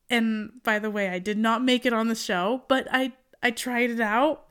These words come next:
I dabbled. I stopped there.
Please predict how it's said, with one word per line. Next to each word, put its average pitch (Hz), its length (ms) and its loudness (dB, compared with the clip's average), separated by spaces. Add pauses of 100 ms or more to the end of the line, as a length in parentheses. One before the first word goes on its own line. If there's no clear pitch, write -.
(720)
I 233 80 2
dabbled. 214 640 -2 (120)
I 214 60 -12
stopped 240 540 -4
there. 226 420 -2